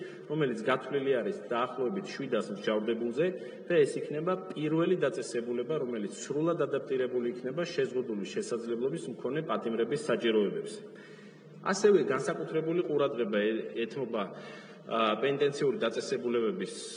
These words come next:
კეთილმოწყობას იმისთვის, რომ მსჯავრდებულებს ჰქონდეთ სეირნობის და სხვადასხვა ფიზიკური აქტივობით დაკავების შესაძლებლობა. მხოლოდ გასულ წელს სრულიად რეაბილიტირებული და ასევე, ე, გაკეთდა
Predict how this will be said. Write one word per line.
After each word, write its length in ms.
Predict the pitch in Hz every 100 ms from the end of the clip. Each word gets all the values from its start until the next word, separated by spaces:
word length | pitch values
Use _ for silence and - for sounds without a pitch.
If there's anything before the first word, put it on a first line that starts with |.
| -
კეთილმოწყობას 920 | - 127 139 127 127 107 117 120 185 - -
იმისთვის, 420 | - 120 110 120
რომ 140 | - 101
მსჯავრდებულებს 720 | 101 123 127 139 120 101 -
ჰქონდეთ 300 | 120 107 92
სეირნობის 680 | - 147 156 165 165 196 -
და 140 | -
სხვადასხვა 480 | 170 - 120 120 -
ფიზიკური 500 | 156 127 117 110 104
აქტივობით 460 | 98 95 120 123 -
დაკავების 460 | - 107 113 113 131
შესაძლებლობა. 680 | 123 - 101 95 85 - - - - -
მხოლოდ 360 | - - 175 190
გასულ 440 | - 131 143 - 139
წელს 300 | - 175 202 - - -
სრულიად 600 | - 147 165 185 202 196
რეაბილიტირებული 1000 | 139 139 135 127 120 120 113 110 113 156
და 120 | 180
ასევე, 360 | 107 104 117 101
ე, 300 | 95 95 107 98 92 92 92 92 87 87 87 82 73 - - - -
გაკეთდა 540 | - 110 120 - 113